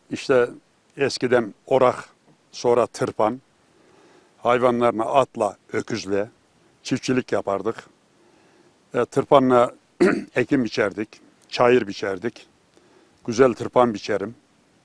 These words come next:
Hala olmuş yaparım o işi. E, daha sonra işte köyde büyüdük. Davarımız, kuzumuz vardı.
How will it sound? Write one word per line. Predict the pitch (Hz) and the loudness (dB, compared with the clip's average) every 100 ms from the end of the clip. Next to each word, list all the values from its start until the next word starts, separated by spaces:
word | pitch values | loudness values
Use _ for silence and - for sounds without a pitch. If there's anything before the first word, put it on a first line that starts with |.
| _ | _
Hala | 120 131 127 107 | 4 6 6 4
olmuş | 101 92 - | 0 -6 -8
yaparım | 107 98 98 95 | -8 -6 -6 -6
o | 92 | -8
işi. | 87 - 120 - _ _ _ _ _ _ _ _ _ _ _ _ - | -10 -8 -8 -10 _ _ _ _ _ _ _ _ _ _ _ _ -6
E, | 123 123 | -4 -2
daha | 127 139 | 0 0
sonra | 127 139 131 131 | 2 2 2 2
işte | 107 135 123 139 _ _ - - 156 135 | 0 0 0 -2 _ _ -20 -20 -20 0
köyde | 151 143 143 | 2 4 4
büyüdük. | 131 113 98 107 - _ - | 2 -4 -4 -10 -14 _ 2
Davarımız, | 123 117 104 104 - - | 4 4 2 -2 -10 -14
kuzumuz | - 110 110 110 95 | -10 -8 -6 -6 -4
vardı. | 98 90 92 131 | -6 -6 -10 -14